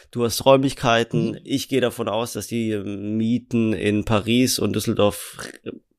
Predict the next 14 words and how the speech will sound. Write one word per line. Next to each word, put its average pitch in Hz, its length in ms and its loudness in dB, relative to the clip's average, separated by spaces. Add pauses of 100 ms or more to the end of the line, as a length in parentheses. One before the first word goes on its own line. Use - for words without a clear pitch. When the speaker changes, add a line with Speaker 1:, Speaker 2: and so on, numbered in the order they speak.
(480)
Speaker 1:
einigermaßen 117 520 4
hoch 139 220 4
sind, 131 380 -4
also 131 340 4
hast 131 180 -4
du 131 60 0
auch 117 180 2
immense 117 460 0
Kosten. - 520 -2 (460)
Ähm, 120 380 6 (1500)
ich - 220 -14
würde 139 140 0
vermuten, 139 480 2
dass, 127 380 2